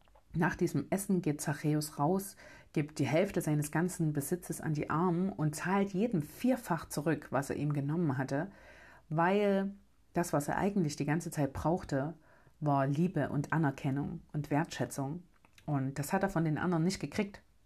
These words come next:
hat aber versucht, es sozusagen über Zwang zu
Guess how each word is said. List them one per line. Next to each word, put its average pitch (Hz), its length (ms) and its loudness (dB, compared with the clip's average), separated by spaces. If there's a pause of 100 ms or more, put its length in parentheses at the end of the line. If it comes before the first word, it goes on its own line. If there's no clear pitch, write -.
(680)
hat - 240 -4
aber 156 120 2
versucht, 156 480 -2
es 143 120 -6
sozusagen 147 460 -2
über 135 220 -4
Zwang 165 460 0 (1300)
zu 147 480 0